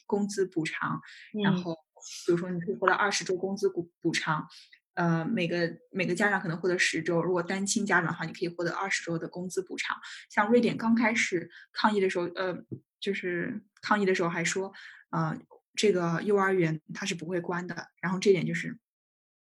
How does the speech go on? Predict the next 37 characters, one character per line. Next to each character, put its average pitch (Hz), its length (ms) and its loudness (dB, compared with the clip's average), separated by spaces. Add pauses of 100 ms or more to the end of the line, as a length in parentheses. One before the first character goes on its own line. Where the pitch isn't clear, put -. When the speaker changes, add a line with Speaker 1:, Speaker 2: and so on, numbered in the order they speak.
(280)
Speaker 1:
当 220 180 8
时 202 120 8
不 170 140 0
理 165 120 6
解， 170 140 -4
现 196 160 0
在 185 100 8
我 160 100 0
发 170 200 -2
现 170 180 -4
做 185 280 2
得 - 60 0
还 180 140 2
是 170 100 -4
挺， - 160 -10 (240)
挺 160 180 -2
对 170 200 4
的。 214 160 -10 (500)
Speaker 2:
是 - 280 4
的， - 280 -2 (720)
虽 214 240 8
然， 240 320 8
Speaker 1:
嗯。 - 60 -16 (640)
Speaker 2:
虽 233 160 8
然 202 160 8
这 214 80 8
也 180 120 8
带 202 220 6
来 175 140 4
了 180 80 4
一 175 140 2
定 190 240 0
的 160 560 2 (600)
弊 233 240 10
端， 165 460 6 (560)
但 202 160 10
是 226 80 2